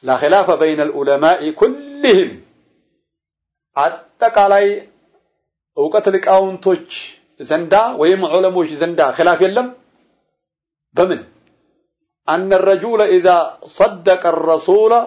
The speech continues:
صلى الله عليه وسلم። ነብዩን في شيء፣ በአንድ ነገር አምኖ አንድ ሰው፣ ነብዩን በአንድ ነገር አመናቸው።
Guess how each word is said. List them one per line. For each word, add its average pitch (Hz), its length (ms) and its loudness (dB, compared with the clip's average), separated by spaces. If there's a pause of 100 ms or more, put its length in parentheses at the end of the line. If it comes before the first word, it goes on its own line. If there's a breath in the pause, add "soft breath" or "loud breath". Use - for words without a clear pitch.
(240)
صلى - 180 -8
الله 147 160 2
عليه 147 120 -4
وسلم። 127 200 -4 (1400)
ነብዩን 190 540 -2 (800)
في 160 120 0
شيء፣ 175 260 0 (140)
በአንድ 180 380 0
ነገር 170 320 2
አምኖ 180 300 0 (120)
አንድ 160 200 -2
ሰው፣ 113 200 -4 (300)
ነብዩን 135 340 -6
በአንድ 156 240 0
ነገር 139 280 0
አመናቸው። 139 520 -6